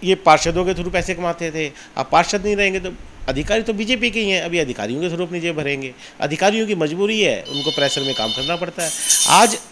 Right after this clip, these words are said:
सीधा सीधा एक बात मैं, जैसे आपने बातचीत के शुरू में कहा कि जब हमने डी-, अ, डीसी से बात की तो उन्होंने कहा कि हमने इकरार रद्द कर दिया है।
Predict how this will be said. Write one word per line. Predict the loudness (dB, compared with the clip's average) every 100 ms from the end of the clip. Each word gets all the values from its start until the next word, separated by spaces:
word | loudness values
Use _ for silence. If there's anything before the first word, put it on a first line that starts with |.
| -12
सीधा | -6 0 2
सीधा | 2 2 2 2
एक | 2 -2 0
बात | 0 0
मैं, | -2 -2 -2 -4
जैसे | -4 -2
आपने | -2 -4 -6 -8 -10 -14 -12 -12 -14 -14 -16 -4
बातचीत | -2 -2 -6
के | -6 -6
शुरू | -4 -4
में | -6
कहा | -6 -6
कि | -6 -6 -6 -8 -14 -16 -6
जब | -2
हमने | -2 -2 -4
डी-, | -4 -8 -6
अ, | -4 -4
डीसी | -4 -8 -6
से | -4
बात | -2 -4
की | -4
तो | -6
उन्होंने | -6 -6 -4
कहा | -4
कि | -4
हमने | -6 -4 -6
इकरार | -4 -4
रद्द | -4 -6
कर | -8
दिया | -12 -14 -16
है। | -16 -18 -18 -18